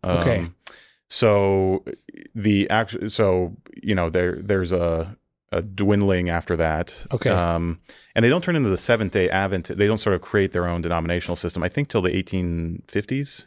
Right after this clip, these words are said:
Speaker 2: Okay.
Speaker 1: eighteen sixties. Um, uh, and then there's, it's very com-, there's all these breakups and,
Speaker 2: Okay.
Speaker 1: you
Speaker 2: So
Speaker 1: know,
Speaker 2: do they
Speaker 1: fracturing.
Speaker 2: predate the, like, Stone Campbell people and the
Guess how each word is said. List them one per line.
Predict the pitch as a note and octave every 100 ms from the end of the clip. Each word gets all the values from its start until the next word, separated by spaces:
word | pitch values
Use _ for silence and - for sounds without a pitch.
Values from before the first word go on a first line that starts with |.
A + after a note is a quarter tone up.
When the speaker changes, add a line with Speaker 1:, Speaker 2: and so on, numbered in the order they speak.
| C#3
Speaker 2:
Okay. | C3
Speaker 1:
eighteen | G2
sixties. | A2 - C3+ - _ _ _ _ _ _ _ -
Um, | F#2 F2 E2+ E2+ D#2+ F2+ _ _ - - _ _ _ _ -
uh, | F#2 E2+ E2 -
and | G#2
then | G#2+
there's, | G2 E2+ - - - _ -
it's | G2+
very | - F2+
com-, | F#2 E2+
there's | G2+ F#2 F#2
all | F2+
these | F2 E2+
breakups | F#2 F2 F2+ E2+ - F2
and, | D#2+ D#2 D#2+
Speaker 2:
Okay. | B2 B2 -
Speaker 1:
you | -
Speaker 2:
So | G3
Speaker 1:
know, |
Speaker 2:
do | A3+
they | B3+ B3+
Speaker 1:
fracturing. | F3 A3+ B3+ A3+
Speaker 2:
predate | F3 G#3+ A3 -
the, | D3 B2+ A#2+ - - _ -
like, | B2
Stone | - D#3 D#3+ D#3
Campbell | F3+ F#3 F#3 F3+
people | - F3 E3+ D#3 D3+ C#3+
and | A#2+ B2 A#2+
the | A2+ G#2